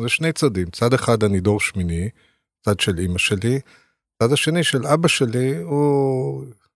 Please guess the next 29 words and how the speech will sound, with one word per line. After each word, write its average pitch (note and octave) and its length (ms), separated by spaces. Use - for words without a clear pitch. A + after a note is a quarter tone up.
יצא C#3 280
מאוסטריה, B2 640
פליט A#2+ 460
מאוסטריה A2+ 580
בעליית G2 480
הנוער, G#2 420
ואני B2+ 240
דור C3 200
שני. F#2+ 360
עכשיו, F2+ 260
זה, F#2 220
המתח A#2+ 480
הזה F2 260
בין A2 280
היותי, A#2 560
או F#2+ 380
הכי G2+ 200
ישראלי B2+ 520
שאפשר, A#2 580
עם F#2+ 120
שורשים G#2+ 560
אי A#2 100
שם B2 260
באירופה, D3 540
בא D3 180
לידי D#3+ 280
ביטוי D3+ 300
גם C3+ 200
בארכיטקטורה. A#2 800